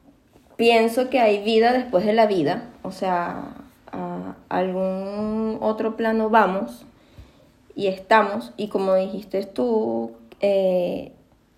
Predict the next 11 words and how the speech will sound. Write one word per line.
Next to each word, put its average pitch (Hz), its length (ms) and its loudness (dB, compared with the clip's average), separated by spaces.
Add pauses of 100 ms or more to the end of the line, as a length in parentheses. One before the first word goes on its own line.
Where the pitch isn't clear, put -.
(1160)
creo 202 240 8
en 214 100 4
la 233 100 2
reencarnación 226 1000 0 (420)
y 202 100 -6
que 214 140 6
decidimos 202 760 2
venir 196 340 -2
a, 208 520 -4
a 208 60 0
esta, 220 520 -2